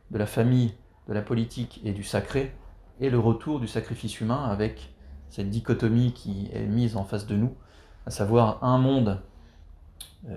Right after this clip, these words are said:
que j'ai appelé patriarcal, dans lequel c'est Dieu qui s'est sacrifié, et un monde avec le matriarcat sacrificiel, dans lequel l'homme se sacrifie avec en bout de course un retour à l'homme,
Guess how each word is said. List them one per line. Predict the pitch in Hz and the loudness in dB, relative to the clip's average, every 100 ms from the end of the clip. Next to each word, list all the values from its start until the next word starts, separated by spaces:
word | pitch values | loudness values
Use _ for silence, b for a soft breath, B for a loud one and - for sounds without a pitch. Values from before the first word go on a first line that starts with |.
| 123 | -10
que | 92 | -8
j'ai | 95 | -6
appelé | 92 101 | -4 -2
patriarcal, | 101 - 107 107 123 117 | -2 0 -2 0 -2 0
dans | 101 | 0
lequel | 95 - 113 107 | 0 0 -2 -2
c'est | - | -4
Dieu | 98 127 143 | -2 0 -2
qui | - | -4
s'est | 117 | -8
sacrifié, | - 101 107 - 131 135 b b b b b | -6 -8 -8 -6 -6 -8 b b b b b
et | 101 | 0
un | 101 | 4
monde | 110 120 107 104 - | 4 4 2 -4 -6
avec | 123 - | -8 -2
le | |
matriarcat | 110 107 113 104 - 113 | -2 0 -2 -4 -4 -6
sacrificiel, | 107 - - - 127 147 - B B B B - | -6 -12 -10 -4 -2 -2 -8 B B B B -4
dans | |
lequel | 107 - 135 127 | -4 0 2 4
l'homme | 135 147 | 4 2
se | - | -2
sacrifie | 117 123 - 120 - 147 - - _ - | -2 -2 -2 -6 -4 -10 -10 -18 _ -4
avec | 107 120 | -2 0
en | 110 | 0
bout | 110 | 0
de | - | -2
course | 131 127 - | -8 -8 -4
un | 104 | 0
retour | 113 123 147 110 | 2 0 0 2
à | 104 | 4
l'homme, | 123 131 | 2 0